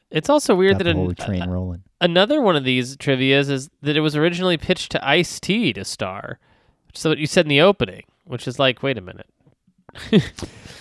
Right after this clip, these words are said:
Speaker 2: So I gotta imagine this is one of those things where, like, the script had been
Speaker 1: Yeah,
Speaker 2: rolling
Speaker 1: passed
Speaker 2: around.
Speaker 1: around.
Speaker 2: Hold on a second. Who wrote this thing again? Uh,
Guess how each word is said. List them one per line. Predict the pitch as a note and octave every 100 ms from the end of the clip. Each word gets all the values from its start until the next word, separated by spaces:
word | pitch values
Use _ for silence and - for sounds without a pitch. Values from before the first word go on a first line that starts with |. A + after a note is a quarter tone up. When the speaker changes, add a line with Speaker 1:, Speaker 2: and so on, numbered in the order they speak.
| - _ _ _ _ -
Speaker 2:
So | - E3+ D#3+
I | D#3+
gotta | F#3 G3+
imagine | F#3 C#3+ C#3 C3+ B2+
this | A#2+ A2+
is | G#2+
one | G#2 A2
of | G#2+
those | G2+ F#2+
things | - G#2 G2+ F#2+
where, | G2 F#2
like, | F2+ F2
the | -
script | - - G2+ F#2 -
had | F2+
been | D2+ D#2+ E2 - - - - - - -
Speaker 1:
Yeah, | A2 F#2 F2+
Speaker 2:
rolling | - F#2+ F2
Speaker 1:
passed | E2
Speaker 2:
around. | D#2+
Speaker 1:
around. | D#2 F#2+
Speaker 2:
Hold | C3
on | C3 G2
a |
second. | F2+ E2+ - G#2
Who | D3+ F3
wrote | C#3+ C#3 C#3 -
this | C#3 -
thing | C3+ C3+ C3
again? | C3 C3 C3 C3 C3
Uh, | B2+ - G2+ F#2+ F#2 F#2 F2+ F2 E2+